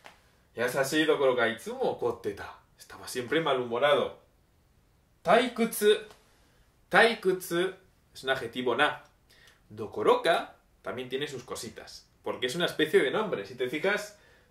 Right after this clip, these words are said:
"tsuku dokoroka" es como "toki", funciona igual que "toki". "Tsuku toki", "yaseru toki", "yaseru dokoroka". "Yasashi",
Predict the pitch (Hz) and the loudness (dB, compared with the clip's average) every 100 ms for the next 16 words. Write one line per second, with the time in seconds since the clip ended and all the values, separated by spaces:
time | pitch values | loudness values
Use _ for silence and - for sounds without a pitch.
0 | _ - 190 190 180 175 170 170 160 156 | _ -4 0 4 2 4 4 4 2 -2
1 | - 135 123 156 151 151 127 120 117 113 | -2 -2 2 0 0 -8 -8 -4 -2 -2
2 | 147 - - 220 - _ _ _ - - | -2 -4 -6 -14 -16 _ _ _ -20 -12
3 | 139 139 131 160 170 - 120 113 147 131 | -4 -2 -2 -6 -10 -6 -6 -4 -4 -4
4 | 127 127 123 170 214 - - 117 147 127 | -2 -4 -6 -10 -16 -18 -8 -8 -6 -8
5 | 120 113 113 110 156 - - _ _ _ | -6 -4 -6 0 -2 -2 -16 _ _ _
6 | _ 147 156 170 160 - 139 160 - | _ 2 2 4 2 0 -6 -8 -12